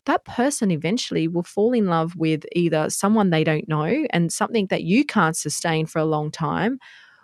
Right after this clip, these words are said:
or they will not fall in love with you because they see a discrepancy. They f-, they can feel that there's,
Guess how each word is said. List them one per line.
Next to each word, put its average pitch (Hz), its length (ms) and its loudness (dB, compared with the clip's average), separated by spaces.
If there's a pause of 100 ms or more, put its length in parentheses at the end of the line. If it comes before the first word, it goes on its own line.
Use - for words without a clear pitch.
(300)
or 302 260 4
they 226 160 4
will 170 340 2 (180)
not 180 280 2
fall 202 220 2
in 160 140 0
love 151 160 -4
with 156 120 -4
you 170 160 0
because 196 320 -2
they 220 140 -2
see 202 240 0
a 190 60 -2
discrepancy. 180 1000 -4 (240)
They 170 160 0
f-, - 300 -12
they 175 160 2
can 170 220 -4
feel 269 600 2
that 156 360 2 (140)
there's, 170 260 -4